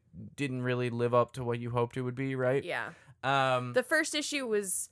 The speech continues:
Speaker 2: really engaging, and then
Speaker 1: Yeah.
Speaker 2: as it walked away from the historical aspects, I s-, stopped caring
Speaker 1: Yeah.
Speaker 2: that much.
Speaker 1: We didn't talk about Tankers.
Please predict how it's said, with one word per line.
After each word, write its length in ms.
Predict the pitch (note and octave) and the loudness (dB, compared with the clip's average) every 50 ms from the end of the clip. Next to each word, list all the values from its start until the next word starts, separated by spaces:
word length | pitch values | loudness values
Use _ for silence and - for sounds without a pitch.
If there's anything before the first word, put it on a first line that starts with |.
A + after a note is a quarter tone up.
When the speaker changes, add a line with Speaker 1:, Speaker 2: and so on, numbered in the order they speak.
| _ _ _ _ - | _ _ _ _ -10
Speaker 2:
really 400 | A3 A3+ A#3 A3+ A3+ A3+ A3+ A3 | -4 0 2 2 4 4 2 0
engaging, 760 | A3 A3 G3 G#3 G#3 G3+ G#3+ G3+ A3 B3 B3 B3 B3+ C4 C4 | 0 -2 -2 0 0 0 0 0 0 0 2 2 0 -2 -4
and 240 | - F3+ A3 G#3 G3+ | -4 -4 -4 -2 -2
then 120 | F#3+ - | 0 2
Speaker 1:
Yeah. 80 | C3+ A#2 | 4 4
Speaker 2:
as 120 | G#2+ G#2+ | 2 2
it 200 | G#3+ G3 - - - - - | -2 -4 -6 -6 -12 -20 -16
walked 480 | - G#3+ G3+ G#3+ F#3 G3 F#3 - - - | -10 -6 -2 0 2 0 0 -2 -4 -4
away 400 | A3 G3 F3+ F#3+ F3 F3 F3+ F#3 | -4 -2 0 0 0 0 0 -2
from 260 | - - G3+ F#3+ F#3 | -6 -6 -6 -6 -6
the 60 | F3+ | -8
historical 580 | F3 F#3 F3 - - G3+ F3+ F3 F3+ - F#3+ F3 | -8 -8 -8 -8 -4 -4 -4 -4 -4 -4 -4 -2
aspects, 580 | E3 E3 E3+ - - - F3 B2+ C3 - - - | -2 -2 -2 -2 -4 -4 -4 -4 -4 -6 -8 -8
I 280 | - D#3+ F3 C3 G#2+ - | -6 -6 -6 -6 -8 -10
s-, 180 | - - - _ _ _ _ _ - | -12 -14 -14 _ _ _ _ _ -20
stopped 400 | - - - C2 C2 - _ - | -20 -20 -20 -20 -20 -20 _ -20
caring 220 | - - - C#2+ - | -20 -20 -14 -4 -2
Speaker 1:
Yeah. 100 | E3 B2 | 0 0
Speaker 2:
that 80 | A2 - | -2 -4
much. 100 | - - - - - - - | -16 -20 -20 -20 -20 -16 -6
Speaker 1:
We 120 | - C3+ D3+ | 0 2 4
didn't 200 | F3 F#3+ F#3 - | 4 4 4 4
talk 220 | F#3 F3+ F3 E3 | 6 6 6 6
about 260 | F3 E3+ D#3+ D#3 B2+ | 6 6 4 4 4
Tankers. 840 | - - D#3+ D#3+ D#3+ D3+ - E3 D#3+ D#3 D#3 C#3+ - - - - | 0 -2 -2 -2 -2 -2 -2 -2 -2 -2 -2 -6 -6 -8 -10 -12